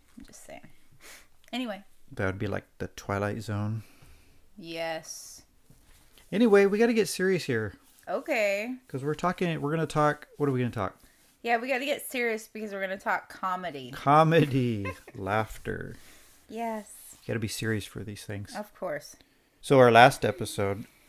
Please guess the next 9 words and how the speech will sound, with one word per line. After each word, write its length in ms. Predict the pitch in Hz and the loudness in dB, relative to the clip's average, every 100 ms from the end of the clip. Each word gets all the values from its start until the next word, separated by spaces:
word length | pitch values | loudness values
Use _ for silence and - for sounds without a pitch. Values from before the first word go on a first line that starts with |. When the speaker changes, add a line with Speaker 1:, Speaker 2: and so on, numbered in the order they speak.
| _ _ - - - _ - | _ _ -20 -20 -20 _ -12
Speaker 2:
we 80 | |
talked 340 | 101 113 101 - | -6 -4 -4 -6
about 600 | 95 101 95 95 98 - - | -2 0 0 0 -2 -6 -16
patience. 560 | - 135 135 196 190 - - - - | -4 -2 0 -4 -4 -12 -20 -20 -16
Speaker 1:
Yep. 340 | 247 226 277 _ - | -10 -8 -8 _ -8
Speaker 2:
Right? 260 | 110 120 214 _ - | -4 -2 -4 _ -14
Speaker 1:
Mm-hmm. 460 | 208 175 143 208 185 _ - | -12 -10 -10 -12 -14 _ -8
Speaker 2:
Okay. 300 | 113 110 90 - - - - - - - - - - - | -4 -2 -4 -8 -20 -20 -20 -20 -20 -20 -20 -16 -14 -2
So 540 | 160 147 120 123 | 4 6 6 2